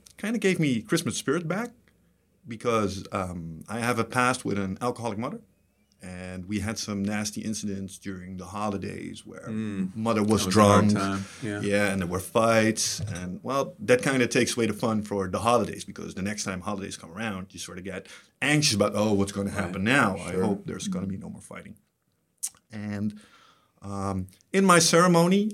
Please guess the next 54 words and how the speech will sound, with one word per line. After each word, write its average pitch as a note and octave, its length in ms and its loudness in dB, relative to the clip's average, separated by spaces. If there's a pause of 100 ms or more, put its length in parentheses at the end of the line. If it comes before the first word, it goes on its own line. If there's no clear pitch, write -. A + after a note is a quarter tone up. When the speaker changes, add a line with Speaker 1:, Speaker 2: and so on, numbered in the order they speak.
Speaker 1:
uh, G2+ 480 -6
I F#3 120 6
got F#3+ 240 8
to D#3 120 0
experience B2+ 580 2
what C#3 140 2
it's A2 180 0
like B2 460 2 (160)
to C3 120 0
be C3+ 140 -2
an B2+ 80 0
alcoholic. C#3+ 460 -2 (720)
So, G2+ 640 -2
uh, G2 120 2
I B2 60 2
went D#3 220 6
into D#3+ 180 4
the C#3+ 80 4
ceremony D#3 480 6
going B2 160 2
like, G#2+ 260 0
uh, G2+ 100 -2
"There's G#2+ 220 0
one C3 260 6
topic, D#3+ 420 6
I G#2 160 -4
wanna C3+ 180 -2
see - 140 -2
the B2 80 -4
entire C3 260 0
universe, E3 380 4
but - 140 -8
there's G2+ 100 -6
one B2 180 -2
topic A#2 380 -2
I F#2 80 -4
don't A2 160 -2
wanna E3+ 160 0
breach, D3 480 0 (240)
and F2+ 80 -10
that's G#2 180 -8
that F#2+ 140 -6
cesspool A2+ 560 -2
that's - 180 -10
called F#2+ 300 -8 (340)
the C3 80 -4
trauma G2 340 2
of F#2 140 -2
my, F#2+ 240 0
uh, F#2+ 280 -4
my A#2+ 360 0
mother." - 440 4
And, F2 260 -6
uh, F2 240 -6